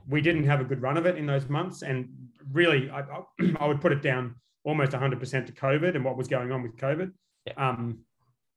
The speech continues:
Speaker 1: it's probably not the only reason. Like, like, H Q in Burleigh has a lot more competition now. So I think we've, we've felt that. Um, but the tap room makes up a good chunk of your profitability. And when, and when the tap rooms are not performing as you want them to,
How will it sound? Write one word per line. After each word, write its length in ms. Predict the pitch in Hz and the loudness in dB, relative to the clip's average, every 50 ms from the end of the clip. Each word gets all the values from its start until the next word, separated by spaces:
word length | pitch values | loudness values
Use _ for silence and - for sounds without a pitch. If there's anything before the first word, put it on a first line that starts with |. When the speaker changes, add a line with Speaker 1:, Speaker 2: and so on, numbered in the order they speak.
| _ _ _ _ | _ _ _ _
Speaker 1:
it's 120 | _ - | _ -4
probably 160 | - 269 339 233 | -2 0 2 2
not 120 | 208 196 | 2 4
the 100 | 156 139 | 4 2
only 260 | 139 160 170 185 180 170 | 4 4 4 4 4 4
reason. 320 | 185 185 190 190 185 170 | 4 4 4 4 2 2
Like, 220 | 165 156 151 143 | 2 0 0 0
like, 160 | 147 147 143 143 - - | -2 -4 -4 -4 -4 0
H 200 | 175 185 175 - | 0 0 0 0
Q 180 | - - 160 147 | 0 0 2 2
in 160 | 139 127 127 | 2 0 0
Burleigh 420 | - 135 139 143 147 143 143 143 143 - _ _ _ | 2 4 4 4 4 4 2 2 0 -4 _ _ _
has 160 | 151 139 139 | -2 0 2
a 20 | |
lot 140 | 143 147 143 | 2 2 2
more 220 | 143 135 135 127 | 2 0 0 0
competition 500 | - 143 143 - - - 165 - - 165 | 0 -4 -4 -4 -4 -4 -4 -2 0 0
now. 180 | 170 180 180 180 | 2 2 2 0
So 160 | 175 - 147 | 0 0 -2
I 60 | 135 | -2
think 240 | 135 - 160 143 123 | 0 -2 -4 -4 -4
we've, 140 | 127 117 120 - _ | -4 -6 -8 -10 _
we've 140 | 135 131 - | -8 -8 -6
felt 240 | - 147 123 120 - | -4 -6 -6 -6 -4
that. 320 | 139 139 156 156 156 - - _ _ _ _ _ _ _ - _ _ _ | -2 -2 -2 -4 -6 -12 -20 _ _ _ _ _ _ _ -20 _ _ _
Um, 420 | 135 131 127 123 120 120 120 120 - - - _ _ - | -6 -6 -4 -4 -6 -6 -8 -10 -12 -16 -20 _ _ 2
but 300 | 143 143 139 - 139 131 | 2 2 2 -2 -8 -8
the 80 | 135 | -8
tap 260 | 143 - 180 185 196 | -2 0 0 2 4
room 160 | 180 156 139 135 | 4 4 4 4
makes 200 | 135 131 - - | 2 0 0 -2
up 140 | 143 143 | -2 -2
a 40 | 127 | -2
good 220 | 117 - 143 139 - | -4 -2 -2 -2 0
chunk 200 | - 143 139 143 | 0 0 0 -2
of 100 | 143 131 | -4 -8
your 100 | 117 120 | -10 -8
profitability. 880 | - - 135 - - - _ _ _ 123 117 123 127 139 165 175 190 165 | -4 -4 -4 -4 -6 -12 _ _ _ -8 -4 -4 -2 0 0 2 2 2
And 100 | 139 139 | 2 2
when, 180 | 131 127 - - | 0 0 -4 -6
and 80 | 143 135 | -4 -4
when 120 | 135 135 | -2 -2
the 60 | 135 135 | -4 -2
tap 240 | - 156 147 147 | -2 -2 -4 -2
rooms 400 | - 139 127 123 123 123 - - _ _ _ _ _ _ | -2 -2 -2 -2 -6 -10 -12 -18 _ _ _ _ _ _
are 60 | 139 135 | -2 -2
not 180 | 139 139 139 | -2 -2 -2
performing 560 | - 135 - 143 139 135 135 131 127 127 127 - | -6 -8 -4 -2 0 0 0 0 -2 -4 -6 -8
as 160 | 131 123 113 | -8 -8 -6
you 60 | 123 | -4
want 160 | 123 143 139 | -4 -2 -2
them 100 | 139 127 | -4 -6
to, 320 | 113 - 139 135 127 123 | -6 -2 -2 0 0 -2